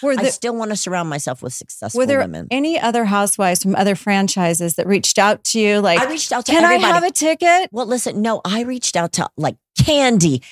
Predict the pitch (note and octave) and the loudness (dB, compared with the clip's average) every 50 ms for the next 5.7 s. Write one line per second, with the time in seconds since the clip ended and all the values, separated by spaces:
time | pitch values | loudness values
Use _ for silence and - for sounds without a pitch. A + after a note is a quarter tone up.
0 | _ _ _ - - E4 D4+ C#4 B3+ B3 A3 F3 D3+ C#3 A#2 F2+ E3+ G#3+ G3+ - | _ _ _ 4 4 6 6 6 4 4 4 4 2 2 2 2 0 0 -2 0
1 | - A#3+ C4 C4+ B3+ C4 A#3+ B3 A3+ G3+ G3 F#3 - G3+ G3 - - _ - G3+ | 0 2 2 2 2 0 2 2 2 2 2 2 2 2 2 2 0 _ -2 0
2 | G3+ G3+ F#3+ F3+ F3 F#3+ G3+ G#3+ G#3+ - - F3+ E3+ - G#3+ G3 - A#3 A3 - | 0 2 2 2 2 2 2 2 2 0 0 -2 -2 -2 -2 -2 0 -2 -2 -2
3 | - - C4 C4+ C#4 C#3+ - - - B3+ - - - - - - A#3 - - A3 | -2 -2 -2 -2 -2 -2 -2 -2 -4 -4 -4 -4 -2 -2 0 0 0 0 0 -2
4 | A3+ A3+ G#3+ G#3+ A3 A3 G#3 E3+ C#3+ D#3+ D#3 G3 A3 A#3+ A#3 G#3+ A#3+ A3+ - - | 0 2 2 2 2 2 0 0 0 -2 -2 -2 -2 0 0 0 -2 -2 -2 -4
5 | G3 - - - G3 G3+ G#3 G3+ - F#3 F3+ E3+ F#3 F3+ | -6 -6 -4 -2 0 0 0 0 -4 -4 -2 -2 -2 -2